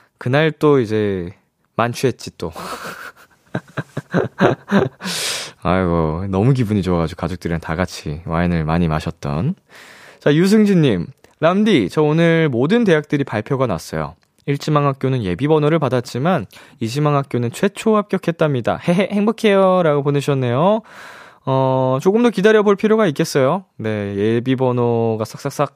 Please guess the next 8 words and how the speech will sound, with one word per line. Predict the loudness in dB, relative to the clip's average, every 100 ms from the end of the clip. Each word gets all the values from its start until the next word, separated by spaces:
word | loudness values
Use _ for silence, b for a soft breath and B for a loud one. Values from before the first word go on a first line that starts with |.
| _
앞자리가 | -8 -4 -2 -2
빠지면서 | 0 0 0 0 0 0 -2 -2 -4
일지망도 | -4 -4 0 0 0 0
합격할 | -2 -4 -4 -6
수도 | -6 -6
있는 | -2 -2 -4 -4
가능성이 | -4 -4 -4 -4
있으니까 | -4 -6 -6 -4 -6